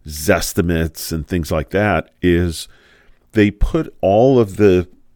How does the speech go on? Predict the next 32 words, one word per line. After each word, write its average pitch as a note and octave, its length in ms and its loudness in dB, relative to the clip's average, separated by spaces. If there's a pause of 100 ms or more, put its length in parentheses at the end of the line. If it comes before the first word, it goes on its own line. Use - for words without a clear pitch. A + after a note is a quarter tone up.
the F#2 400 0
recent G2+ 640 -2
closings F2 960 2 (420)
that F#2 220 4
have F2+ 260 0
occurred F2+ 680 0 (640)
basically G2+ 640 4
in F#2+ 140 4
a E2 180 2
pot, D#2+ 560 0 (380)
and F2 220 0
they F2+ 140 4
stir A#2+ 460 4
it G#2 60 6
up F2 320 6
and F2 140 0
they F2+ 80 0
come G2+ 280 -2
up A2 200 0
with G#2 180 0
an F2+ 240 -2
average F#2 500 2
price F2 280 0
per F#2 140 -6
square E2 260 -2
foot, - 320 2
and F#2 140 0
then F#2 140 2
they F2 120 2
apply F#2+ 480 0
that F2+ 300 4
over F2+ 300 0